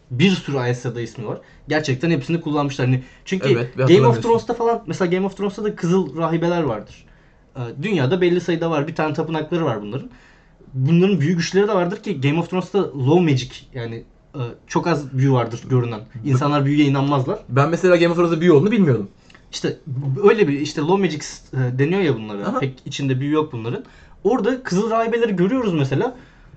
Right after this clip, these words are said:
Speaker 1: İki tane var. Sürekli o iki tanesini görüyoruz. Halbuki bunlar koskocaman bir tarikat. Bütün dünyaya yayılmışlar.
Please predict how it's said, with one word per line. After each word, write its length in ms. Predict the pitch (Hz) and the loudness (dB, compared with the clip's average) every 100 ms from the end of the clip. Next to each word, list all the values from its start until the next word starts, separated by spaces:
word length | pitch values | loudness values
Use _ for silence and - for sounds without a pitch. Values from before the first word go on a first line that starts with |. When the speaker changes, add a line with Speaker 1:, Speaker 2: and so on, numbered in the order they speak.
| - | -8
Speaker 1:
İki 220 | 175 170 262 | -6 -2 0
tane 280 | 269 240 208 | 2 2 0
var. 120 | 233 - | -2 -8
Sürekli 440 | - - 247 196 262 | -8 -2 -2 -2 -2
o 60 | |
iki 180 | 240 - | -4 -4
tanesini 420 | 247 220 208 226 | -4 -4 -4 -4
görüyoruz. 320 | 170 123 95 90 - | -2 -2 -4 -12 -14
Halbuki 500 | - 196 185 160 190 | -4 -2 -2 -2 0
bunlar 240 | 170 185 | 0 0
koskocaman 500 | 180 196 175 175 170 | 0 -2 0 -2 -2
bir 40 | 170 | -2
tarikat. 360 | 180 135 170 | -2 -2 -4
Bütün 220 | 151 170 160 | -6 -4 -2
dünyaya 200 | 160 160 | -2 0
yayılmışlar. 540 | 156 160 131 180 202 | 0 -2 -2 -4 -6